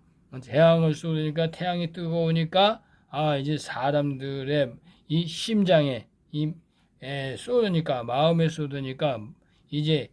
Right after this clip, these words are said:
화인을 맞아가지고 사람들이 이제 하나님을 조롱하고 더욱더 이제 마음이 완악해져서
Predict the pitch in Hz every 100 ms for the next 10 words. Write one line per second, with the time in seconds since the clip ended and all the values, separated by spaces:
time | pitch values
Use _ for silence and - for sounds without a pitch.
0 | _ _ - - 240 247 214 165 139 127
1 | 123 117 113 117 135 110 - _ _ -
2 | 143 160 156 147 139 135 131 135 117 117
3 | 123 123 - - 202 180 156 143 139 -
4 | - 143 156 147 131 120 117 123 113 -
5 | _ _ - 151 156 143 - - 127 117
6 | 117 117 120 143 170 - 127 139 135 104
7 | 123 139 - 123 120 117 196